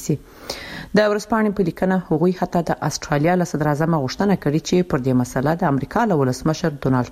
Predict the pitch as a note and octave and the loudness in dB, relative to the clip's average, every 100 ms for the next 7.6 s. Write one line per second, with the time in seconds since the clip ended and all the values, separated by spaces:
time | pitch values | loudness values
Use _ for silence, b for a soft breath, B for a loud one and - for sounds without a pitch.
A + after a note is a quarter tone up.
0 | - F3+ - C#3 D3+ - D#3 B2+ B2 A#2+ | -2 -2 0 -2 -2 -2 -2 0 -2 -2
1 | - C3 - B B B B B B B | -2 -2 -4 B B B B B B B
2 | B B B - G#3 G#3 G3+ G3+ G3 G3+ | B B B 2 2 2 0 0 0 2
3 | F#3+ E3+ F3+ F3 F3 F3+ E3+ D#3+ - D#3+ | 2 2 2 2 2 4 4 4 2 0
4 | D3+ C3+ C3+ - C3+ D#3 - D#3+ C3 B2+ | 2 2 -2 0 0 2 2 2 2 2
5 | C#3+ F3 - G3+ G#3 G#3 E3+ D#3 D3 F#3 | 2 2 0 0 2 0 0 0 2 4
6 | G3 C#3+ C3+ C3+ C3+ C3 C3+ C3+ D#3 D#3+ | 2 2 0 2 0 0 0 2 4 2
7 | C3+ C3 B2+ D#3+ D3+ | 2 0 2 0 0